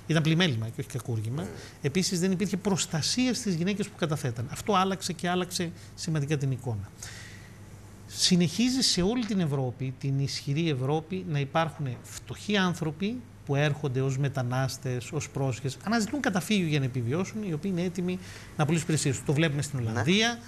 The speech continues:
Speaker 1: το βλέπουμε στο Βέλγιο. Χρειάζεται λοιπόν να ξανασυζητήσει κανένας γι' αυτό, γιατί η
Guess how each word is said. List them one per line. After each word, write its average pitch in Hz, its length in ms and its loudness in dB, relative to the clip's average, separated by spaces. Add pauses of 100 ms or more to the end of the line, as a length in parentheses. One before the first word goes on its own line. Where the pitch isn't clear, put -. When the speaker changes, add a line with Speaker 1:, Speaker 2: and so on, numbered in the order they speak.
(220)
Speaker 1:
το 143 100 -2
βλέπουμε 156 300 0
στο - 180 -4
Βέλγιο. 185 640 0 (480)
Χρειάζεται 202 720 2
λοιπόν 202 420 0
να 202 80 4
ξανασυζητήσει 180 1000 2
κανένας 131 440 -2
γι' 113 100 -2
αυτό, 123 320 -4 (100)
γιατί 147 320 2 (260)
η 147 100 0